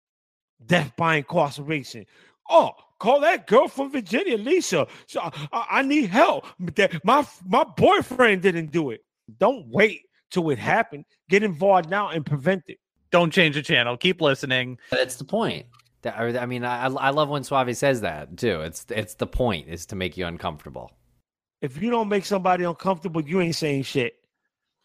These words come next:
Speaker 1: When
Speaker 2: You're so
Speaker 1: somebody
Speaker 2: right.
Speaker 1: tells you, "I, I, I feel uncomfortable," and I know Kevin feel uncomfortable sometimes, but this is topics that we have to,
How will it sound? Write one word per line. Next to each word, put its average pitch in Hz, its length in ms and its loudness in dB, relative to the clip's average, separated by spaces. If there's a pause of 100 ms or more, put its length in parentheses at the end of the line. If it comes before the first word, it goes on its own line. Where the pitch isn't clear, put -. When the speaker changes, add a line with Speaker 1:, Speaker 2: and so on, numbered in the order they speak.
(140)
Speaker 1:
When 175 160 4
Speaker 2:
You're - 40 6
so 196 260 6
Speaker 1:
somebody 254 220 8
Speaker 2:
right. 202 180 8
Speaker 1:
tells 226 220 6
you, 214 200 -2 (760)
"I, 220 400 2
I, 233 120 4
I 254 40 2
feel 240 380 4
uncomfortable," 220 840 0 (240)
and 226 140 -6
I 311 100 -2
know 294 260 6
Kevin 180 300 2
feel 175 240 2
uncomfortable 156 520 -6
sometimes, 165 480 -6
but 202 100 -10
this 208 180 -10
is 214 140 -14
topics 190 420 -8
that 208 140 -4
we 220 120 -6
have 208 200 0
to, 214 100 -12